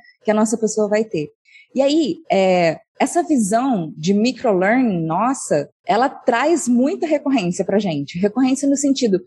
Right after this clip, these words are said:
se o aluno compra um dos nossos cursos e ele gosta da didática,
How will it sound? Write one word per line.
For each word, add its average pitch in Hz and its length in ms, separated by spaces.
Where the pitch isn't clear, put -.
se - 160
o 269 60
aluno 277 400
compra 247 540
um 254 180
dos 233 140
nossos 208 360
cursos 196 520
e 185 60
ele 190 140
gosta 202 460
da 180 120
didática, 175 680